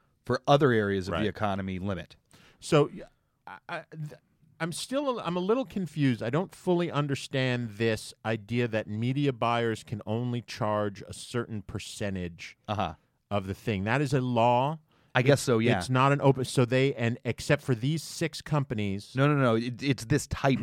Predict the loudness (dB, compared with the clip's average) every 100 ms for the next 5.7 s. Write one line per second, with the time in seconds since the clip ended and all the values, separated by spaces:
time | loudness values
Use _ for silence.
0 | -2 -2 -4 -6 -2 8 10 10 8 6
1 | 4 2 2 0 4 4 4 4 4 4
2 | 4 4 0 0 2 4 4 4 4 4
3 | 2 -6 -4 -4 -4 -10 _ _ -2 0
4 | -2 -4 -2 0 0 -2 -2 4 4 4
5 | 2 0 2 0 0 -4